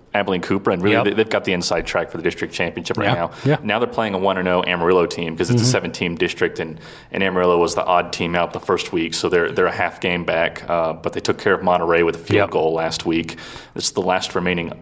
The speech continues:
Speaker 1: unbeaten team beyond, um, I think, Caprock and, and Coronado.
Speaker 2: Mm-hmm.
Speaker 1: So really, it, it, it's a huge game for, for Coronado. I'd say that they're probably the favorite. Lots of things stand out about Coronado in the absence of, um, their linebacking core,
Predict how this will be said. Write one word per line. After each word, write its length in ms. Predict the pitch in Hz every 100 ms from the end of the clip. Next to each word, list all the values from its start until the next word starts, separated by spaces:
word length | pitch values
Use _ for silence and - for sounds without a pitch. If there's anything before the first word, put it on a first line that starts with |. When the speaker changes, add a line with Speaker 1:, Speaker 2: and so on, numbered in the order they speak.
| -
Speaker 1:
unbeaten 520 | 95 87 92 90 85
team 300 | 82 95 87
beyond, 480 | 82 85 85 85 80
um, 440 | - 80 76 80 -
I 60 |
think, 380 | - 87 82 -
Caprock 560 | - 90 - 90 85 90
and, 200 | 85 80
and 100 | 87
Coronado. 600 | - 98 82 82 85 82
Speaker 2:
Mm-hmm. 240 | 120 113 120 - - -
Speaker 1:
So 540 | - - 95 87 85
really, 380 | 85 107 101 87
it, 180 | 58 - -
it, 100 | - - -
it's 160 | 95 -
a 80 | 82
huge 400 | - 120 90 -
game 300 | 92 87 82
for, 200 | 87 -
for 120 | 87
Coronado. 600 | - 90 82 78 82 82
I'd 160 | 82 -
say 120 | 90
that 140 | 87
they're 80 | 87
probably 240 | - 87
the 60 | 85
favorite. 380 | - 87 85 - - - -
Lots 240 | 120 -
of 80 | -
things 220 | 95 85
stand 200 | - 85
out 140 | 82 80
about 400 | 85 82 76 -
Coronado 500 | - 82 80 117 82
in 100 | 78
the 120 | -
absence 640 | 85 - - 82 - -
of, 420 | - 82 78 78 82
um, 400 | 80 78 78 80
their 140 | 87
linebacking 500 | 85 85 87 82 85
core, 400 | 82 95 85 87